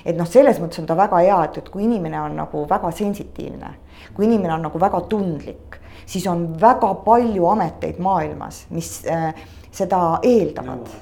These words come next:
Speaker 2: Mhm, mhm, mhm.
Speaker 1: Ja, ja noh, me, näiteks mina, minu neurootilisus on tavapärasest kõrgem. Et ma olen tavapärasest kindlasti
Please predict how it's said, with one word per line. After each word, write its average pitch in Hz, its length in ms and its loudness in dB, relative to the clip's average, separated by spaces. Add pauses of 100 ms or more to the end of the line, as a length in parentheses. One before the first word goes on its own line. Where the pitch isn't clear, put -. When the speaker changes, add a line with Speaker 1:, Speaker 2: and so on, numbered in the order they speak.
(120)
Speaker 2:
Mhm, 123 100 -16
mhm, 120 260 -14 (300)
mhm. - 380 -16
Speaker 1:
Ja, 185 600 8
ja 185 160 4
noh, 185 200 0
me, 175 640 2 (420)
näiteks 208 320 0
mina, 226 420 4
minu 240 300 0
neurootilisus 156 760 -2
on 147 200 -6
tavapärasest 165 580 -4
kõrgem. 151 400 -4 (340)
Et 175 120 -4
ma 185 100 0
olen 180 260 0
tavapärasest 180 840 0
kindlasti 165 880 -6